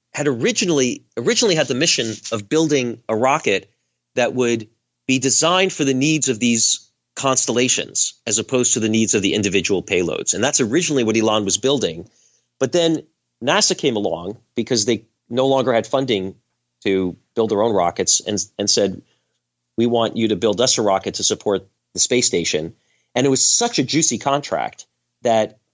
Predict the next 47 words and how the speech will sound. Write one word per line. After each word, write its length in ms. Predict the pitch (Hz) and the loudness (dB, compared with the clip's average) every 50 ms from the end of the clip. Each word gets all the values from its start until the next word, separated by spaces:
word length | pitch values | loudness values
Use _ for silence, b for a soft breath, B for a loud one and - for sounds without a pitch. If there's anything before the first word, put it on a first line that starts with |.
| _ - | _ -4
Elon 340 | 117 120 131 131 135 131 127 | 0 0 2 2 2 2 0
said, 240 | - - 127 107 | 0 0 0 0
"Okay, 280 | 110 113 - - 131 117 | -2 -2 0 0 0 0
I'm 140 | 107 113 120 | 0 0 0
gonna, 260 | 123 110 107 104 - - _ _ _ _ _ _ _ - - | 0 2 2 0 0 -4 _ _ _ _ _ _ _ -10 -6
I'm 80 | 107 | -4
gonna 100 | 110 107 | -2 0
scrap 360 | 95 - - - 135 135 - | 0 0 0 0 0 -2 0
the 80 | - 123 | -4 -4
Falcon 360 | - - 110 110 - 113 101 | -2 0 -2 0 -2 -4 -4
One 220 | 104 123 139 135 113 | -2 0 0 0 0
and 120 | 101 95 | -2 -4
I'm 80 | 95 98 | -4 -2
gonna 120 | 95 92 | -4 -2
build 200 | 82 110 101 95 | -2 -2 -2 -2
the 60 | - | -2
Falcon 380 | - - 98 92 - - 87 85 | -2 0 0 0 0 -2 -4 0
Nine 380 | 92 104 101 87 65 60 58 - _ _ _ _ _ _ _ _ _ - | 0 0 0 0 -4 -6 -10 -12 _ _ _ _ _ _ _ _ _ -4
to 100 | - 104 | -2 0
service 400 | - - 120 113 98 95 - - | 0 2 2 2 0 0 0 0
nasa." 460 | 107 101 104 98 - - - - - _ _ _ _ _ _ _ _ _ _ _ - | 0 2 2 2 2 0 0 -4 -8 _ _ _ _ _ _ _ _ _ _ _ -10
And 100 | - 113 | -6 -2
so 340 | - - 131 117 110 98 - _ _ - | 0 2 2 0 0 -2 -8 _ _ -2
that 140 | 143 156 175 | 0 0 2
was 140 | 160 - - | 2 2 2
such 220 | - 170 170 - | 2 2 2 2
a, 200 | 135 113 101 - _ _ _ _ | 0 0 0 -4 _ _ _ _
a 100 | - 117 | -4 -2
successful 520 | - - 110 - - - 143 127 - - 110 | -2 0 0 0 0 2 2 0 0 -2 -4
contract 600 | - - 123 120 120 - 120 104 95 - - - _ _ _ - | -4 -4 -4 -4 -2 0 0 0 0 -2 -4 -20 _ _ _ -12
for 60 | 104 | -8
SpaceX 560 | - - - 180 180 175 - 110 98 - - | -6 -2 0 0 2 2 2 0 0 0 -2
that 80 | - 101 | -2 -2
SpaceX, 640 | - - - 127 117 - 117 101 - - - - - _ _ _ _ _ _ _ _ _ _ _ - | -2 0 0 0 2 2 0 2 2 0 0 0 -4 _ _ _ _ _ _ _ _ _ _ _ -6
you 60 | 104 | -4
know, 60 | 104 | -2
has 120 | 98 110 98 | 0 0 0
been 120 | 98 104 | 0 2
doing 220 | 104 113 107 104 98 | 2 2 2 2 2
very 180 | 110 104 95 | 2 2 2
well 460 | 92 98 127 131 113 92 85 87 - _ _ _ _ _ _ _ _ | 2 2 2 2 2 2 0 -2 -4 _ _ _ _ _ _ _ _
and 420 | - 107 104 101 101 98 98 92 - _ _ _ _ | -2 0 2 2 0 0 -2 -6 -8 _ _ _ _
created 380 | - - 127 120 113 113 113 98 | -6 -2 2 2 4 2 2 2
a 40 | 101 | 2
successful 480 | - 107 - - 120 - - - 101 | 0 0 2 0 0 0 0 -2 -2
role 220 | 90 113 117 123 120 | 0 0 0 0 0
model 480 | 113 87 85 85 85 87 82 80 - | 0 0 2 2 2 0 -2 -2 -8